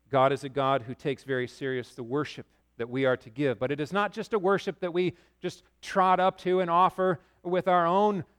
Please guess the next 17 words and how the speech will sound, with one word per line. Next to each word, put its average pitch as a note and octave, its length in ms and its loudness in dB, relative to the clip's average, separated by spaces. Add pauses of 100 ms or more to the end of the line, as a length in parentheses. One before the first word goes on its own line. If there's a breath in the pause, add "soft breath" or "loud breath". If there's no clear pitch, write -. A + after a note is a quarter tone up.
(140)
uh, E3 180 -2
thinking, F#3 500 -6
"Well, F3 120 0
this A#3 200 -2
is G3+ 120 -14
how D#3 200 4
I D#3 100 4
should C#3 200 -8
worship C#3+ 360 -8
God. F3+ 360 0 (560)
I D3 120 0
should D#3+ 160 -6
do F3+ 140 0
it F#3 120 -4
this A3 260 -2
way," A#2 200 -8
or, B2+ 220 -2